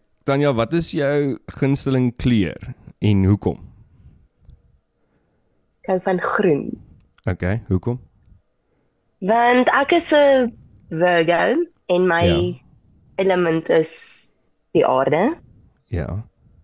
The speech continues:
Speaker 2: En ek weet nie, dit laat my rustig voel. Ek hou van die bome en ek hou van om te sien hoe dinge groei en dit laat my altyd, groen en
Speaker 1: Okay,
Speaker 2: plante
Speaker 1: so
Speaker 2: laat my dink aan, dit gee my hoop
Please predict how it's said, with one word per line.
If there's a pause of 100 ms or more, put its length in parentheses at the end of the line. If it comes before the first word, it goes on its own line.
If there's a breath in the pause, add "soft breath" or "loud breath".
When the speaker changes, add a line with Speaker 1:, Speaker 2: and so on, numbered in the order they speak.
Speaker 2:
En (720)
ek
weet
nie,
dit
laat
my
rustig
voel.
Ek
hou
van
die
bome
en
ek
hou
van (840)
om
te
sien
hoe
dinge
groei
en
dit
laat
my
altyd, (240)
groen
en
Speaker 1:
Okay,
Speaker 2:
plante
Speaker 1:
so
Speaker 2:
laat
my
dink
aan, (120)
dit
gee
my
hoop